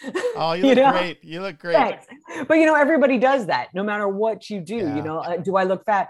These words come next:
Speaker 1: And everybody's got their own insecurities, you know? Uh, females don't wanna look heavy,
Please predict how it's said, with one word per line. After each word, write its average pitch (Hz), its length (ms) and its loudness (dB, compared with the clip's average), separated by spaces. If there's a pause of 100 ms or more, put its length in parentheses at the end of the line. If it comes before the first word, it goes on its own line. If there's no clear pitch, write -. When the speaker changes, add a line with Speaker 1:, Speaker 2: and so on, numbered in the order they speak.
(240)
Speaker 1:
And 220 240 -4
everybody's 214 540 -6
got 196 200 -4
their 185 140 -6
own 190 240 -8
insecurities, 165 680 -4
you 156 80 -8
know? 165 280 -6 (280)
Uh, 147 280 -2
females 185 880 -2 (680)
don't 170 240 4
wanna 175 180 -2
look 175 180 -2
heavy, 226 600 -4